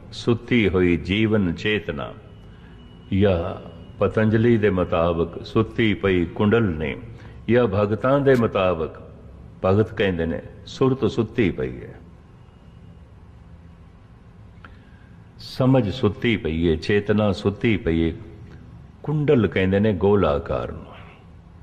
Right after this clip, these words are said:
ਉਹ ਸ਼ਕਤੀ ਗੋਲਾਕਾਰ ਹੈ। ਪ੍ਰਭੂ ਨੇ ਸਭ ਕੁਝ ਗੋਲਾਕਾਰ ਬਣਾਇਆ ਹੈ। ਇਹ ਜੀਵਨ ਸ਼ਕਤੀ ਮਨੁੱਖ ਦੀ ਸੁੱਤੀ ਪਈ ਹੈ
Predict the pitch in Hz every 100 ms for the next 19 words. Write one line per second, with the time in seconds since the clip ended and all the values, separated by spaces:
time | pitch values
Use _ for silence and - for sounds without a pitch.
0 | - - - - - - - - - -
1 | - - - - - - - 139 120 -
2 | 110 - - 127 87 107 117 82 71 71
3 | 60 - - - - 113 117 123 117 101
4 | 107 107 - 104 92 92 90 92 76 73
5 | 73 69 58 64 - - - - - -
6 | - - - - - - - - - -
7 | - - - - - - - 147 104 90
8 | 110 139 165 175 160 - 110 - - 135
9 | 127 101 107 107 120 123 104 113 107 117
10 | 104 - 57 55